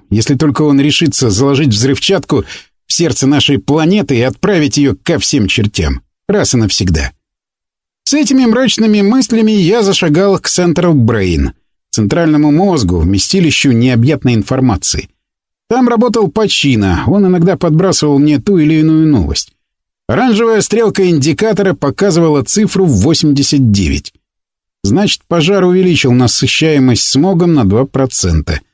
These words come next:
Это отбило у меня всякую охоту что-либо предпринимать. Самое время убраться из города хоть на несколько дней, но куда? В Рио-Альто, к матери. В машине не осталось и капли бензина,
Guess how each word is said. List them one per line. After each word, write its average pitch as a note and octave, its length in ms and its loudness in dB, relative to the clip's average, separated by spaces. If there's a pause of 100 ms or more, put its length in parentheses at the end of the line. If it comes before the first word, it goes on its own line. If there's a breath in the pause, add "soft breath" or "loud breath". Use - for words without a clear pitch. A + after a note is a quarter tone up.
(560)
Это A#3 220 0
отбило G#3+ 320 2
у G3 40 2
меня F#3+ 220 2
всякую F3+ 480 0
охоту D#3+ 420 0
что-либо C#3 460 0
предпринимать. C3+ 760 0 (640)
Самое G#3+ 320 0
время F#3 320 2
убраться D3+ 420 0
из C3+ 160 0
города D3 380 2
хоть C#3+ 200 -2
на D3+ 80 2
несколько C#3+ 460 0
дней, C3+ 240 2
но F#2 160 0
куда? A#2 600 0 (580)
В G2 120 -2
Рио-Альто, D#3 640 0
к - 80 -10
матери. - 420 -2 (560)
В F#2+ 60 -2
машине C#3+ 400 2
не G3+ 120 2
осталось G3 500 0
и C3 40 -2
капли F#3+ 300 0
бензина, C#3 680 0